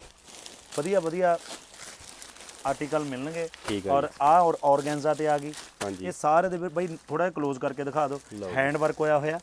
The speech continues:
Speaker 2: ਠੀਕ ਆ
Speaker 1: ਔਰ
Speaker 2: ਜੀ।
Speaker 1: ਸਾਰੇ ਪ੍ਰਿੰਟ ਦੇ ਉੱਪਰ ਆਊਟਲਾਈਨਿੰਗ ਹੋਈ ਹੋਈ ਆ।
Speaker 2: ਠੀਕ ਆ ਜੀ।
Speaker 1: ਸੀਕੁਐਂਸ ਦੀ
Speaker 2: ਹਾਂਜੀ।
Speaker 1: ਤੇ ਜਰੀ ਦੀ। ਤੇ ਇਹ ਆਰਟੀਕਲ ਆਪਣੇ ਕੋਲ ਮਿਲ ਜਾਣਗੇ ਜੈਨੂਅਨ ਰੇਟਾਂ ਦੇ ਵਿੱਚ।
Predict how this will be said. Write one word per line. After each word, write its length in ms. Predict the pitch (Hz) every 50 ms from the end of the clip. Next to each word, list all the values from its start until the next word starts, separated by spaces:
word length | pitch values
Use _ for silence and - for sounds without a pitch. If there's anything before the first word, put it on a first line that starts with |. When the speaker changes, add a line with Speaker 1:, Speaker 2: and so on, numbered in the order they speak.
| - - -
Speaker 2:
ਠੀਕ 180 | - - 101 98
ਆ 40 | 98
Speaker 1:
ਔਰ 120 | 143 151
Speaker 2:
ਜੀ। 80 | - -
Speaker 1:
ਸਾਰੇ 420 | - 147 151 165 180 196 196 202
ਪ੍ਰਿੰਟ 300 | 190 - - 160 156 139
ਦੇ 120 | 156 147 156
ਉੱਪਰ 300 | 156 139 - - 147 147 -
ਆਊਟਲਾਈਨਿੰਗ 480 | 143 143 135 139 139 139 135 139 127 131
ਹੋਈ 160 | 127 131 127
ਹੋਈ 180 | 120 123 113
ਆ। 100 | 101 92 92 _ _ _
Speaker 2:
ਠੀਕ 200 | - 107 101 95
ਆ 60 | 95 85
ਜੀ। 60 | 82
Speaker 1:
ਸੀਕੁਐਂਸ 440 | 87 139 139 131 147 147 151 151 139
ਦੀ 200 | 143 165 165 151 _ _ - -
Speaker 2:
ਹਾਂਜੀ। 240 | 101 95 90 95 98
Speaker 1:
ਤੇ 120 | 156 156
ਜਰੀ 280 | 135 120 127 113 110 107
ਦੀ। 160 | 95 98 98 - _ _ _ _ _ - _ - - _ -
ਤੇ 240 | 139 135 131 135 135 135
ਇਹ 220 | 143 151 165 175
ਆਰਟੀਕਲ 340 | 165 151 - 156 139 151 147
ਆਪਣੇ 200 | 143 143 147 143
ਕੋਲ 120 | 143 147
ਮਿਲ 160 | 139 139 139
ਜਾਣਗੇ 240 | 143 160 170 165 165
ਜੈਨੂਅਨ 300 | 139 127 156 185 202 202
ਰੇਟਾਂ 320 | 180 170 143 - 156 151 147
ਦੇ 80 | 147
ਵਿੱਚ। 300 | 143 147 143 - 151 147